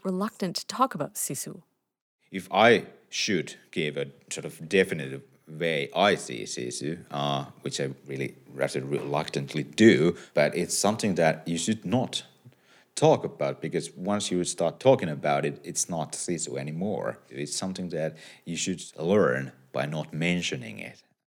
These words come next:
Speaker 1: He sounds just like my husband, Sauli. When I talk with Sauli and Tuomas about their personal perspective on Sisu, it feels like a Zen koan. The Sisu of which you speak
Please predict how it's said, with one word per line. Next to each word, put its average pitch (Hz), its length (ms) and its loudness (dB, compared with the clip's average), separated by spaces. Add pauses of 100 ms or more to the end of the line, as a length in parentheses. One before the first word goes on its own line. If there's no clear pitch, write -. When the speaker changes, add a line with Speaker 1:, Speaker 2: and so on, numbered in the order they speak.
(200)
Speaker 1:
He 269 240 2
sounds 262 420 4
just 240 340 2
like 240 180 2
my 226 140 4
husband, 226 420 4
Sauli. 214 600 2 (500)
When 190 160 4
I 277 120 6
talk 330 340 -4
with 320 120 -2
Sauli 185 640 2
and 165 140 -4
Tuomas 139 600 -2
about 170 320 2
their 190 160 2
personal 285 760 -2
perspective 165 600 -4
on 131 120 -4
Sisu, 160 500 -6 (640)
it 202 160 2
feels 320 520 -4
like 254 140 -2
a 196 80 4
Zen 170 640 2
koan. - 580 0 (680)
The 139 140 -8
Sisu 247 760 2
of 165 160 -4
which 170 220 -4
you 160 120 -10
speak - 840 0